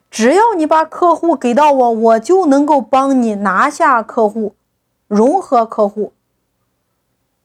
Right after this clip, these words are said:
你看，这个时候你在你的企业里边，在你圈层里边，你的标签是不是自然而然就形成了？这就叫标签。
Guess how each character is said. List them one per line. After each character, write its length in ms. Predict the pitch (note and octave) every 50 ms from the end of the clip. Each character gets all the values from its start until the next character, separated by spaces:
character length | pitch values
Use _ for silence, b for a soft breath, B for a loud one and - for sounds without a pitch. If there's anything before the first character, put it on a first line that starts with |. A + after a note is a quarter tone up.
| _ _ _ _ _ _ _ _ _ _ _ _ _ _ _ -
你 100 | A#3 A3
看， 280 | G#3 B3 C#4+ D4+ D4+ _ _ _ _ _ _ _ _ -
这 200 | - F#4 G4 F#4+
个 160 | D#4+ C#4+ C#4+
时 120 | C4 - C4
候 180 | C4+ D4 D4
你 260 | C4+ A#3 A3+ A3 G#3+
在 240 | G#3 G#3 C#4+ C#4+ C4+
你 200 | B3 A3+ G#3+ G#3
的 180 | G#3+ A3+ A#3+ A#3+
企 320 | - - - - - G#3+
业 140 | A#3 B3 A#3+
里 120 | G#3+ G#3
边， 240 | G3 G#3 G3+ G#3 G#3
在 220 | G#3 - C4+ B3+ A#3+
你 180 | A3+ G#3 G3
圈 460 | F#3+ - - - - C#4+ C#4+ D4+ D4
层 260 | C#4+ C#4+ A3+ A3+ A#3 A3+
里 140 | G#3+ G3+
边， 260 | F#3 G3 G3+ G#3 G#3+ G#3
你 80 | G#3
的 120 | F#3+ G3 F#3+
标 400 | - - B3+ C4+ C#4 D4 D#4 D4+
签 340 | D4+ - - C#4 C4+ C#4
是 140 | C4+ - -
不 100 | C4+ B3+
是 60 | C4
自 360 | A3 - - - - D#4+ E4 D4+
然 200 | B3+ A#3+ A3+ G#3+
而 260 | - A3 A3+ B3 C4
然 180 | B3 B3 C4
就 140 | A#3+ C4 B3
形 300 | G#3 - - G3+ G#3+ A#3
成 180 | G#3+ G3+ G#3 A3
了？ 200 | A#3 A#3 A#3+ _ _ _ _ _ _ _ _ _ _ _ _ _ _ _ _ _ _ _ _ _ _ _ _ _ _ _ _ _ _ _ _ _ _ _ _ _ _ _ _ _ _ _ _
这 200 | - - F#4+ F#4
就 140 | C#4+ - A#3+
叫 160 | G3+ A3+ G#3+
标 300 | F#3+ - - G3+ G3 G3
签。 360 | F#3+ - - - F#3+ F3+ F#3